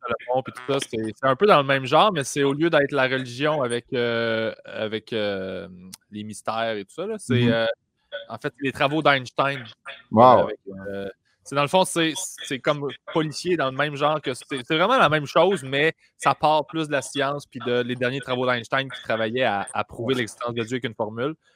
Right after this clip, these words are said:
Speaker 2: Ok.
Speaker 1: Ça part de là, puis c'est de la fiction, mais toute, toute la science qui est dans le livre, c'est vrai.
Speaker 2: Ah, c'est hot.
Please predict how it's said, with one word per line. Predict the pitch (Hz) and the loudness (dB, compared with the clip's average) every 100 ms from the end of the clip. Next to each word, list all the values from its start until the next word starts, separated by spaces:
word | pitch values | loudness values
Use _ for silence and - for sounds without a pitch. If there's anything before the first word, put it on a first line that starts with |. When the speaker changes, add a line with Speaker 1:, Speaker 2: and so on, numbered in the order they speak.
| - | -14
Speaker 2:
Ok. | 113 110 | -6 0
Speaker 1:
Ça | 120 120 | 2 2
part | 135 127 - | 2 0 -2
de | 139 | -4
là, | 147 | -2
puis | - | -4
c'est | 127 | -2
de | 135 | 0
la | 127 | -2
fiction, | 160 - - 190 240 | -4 -8 0 0 0
mais | 139 | -2
toute, | 208 190 - | -4 -6 -4
toute | 214 208 | -2 0
la | 165 | -4
science | - 151 160 - | -2 -2 -2 -2
qui | |
est | 135 | 0
dans | 127 120 | 2 0
le | 120 | -2
livre, | 135 147 113 - - - | 0 0 0 -20 -20 -18
c'est | - 117 | -10 -6
vrai. | 110 110 117 175 | -2 -2 0 0
Speaker 2:
Ah, | 170 269 120 | 2 2 6
c'est | 107 | 8
hot. | 151 | 8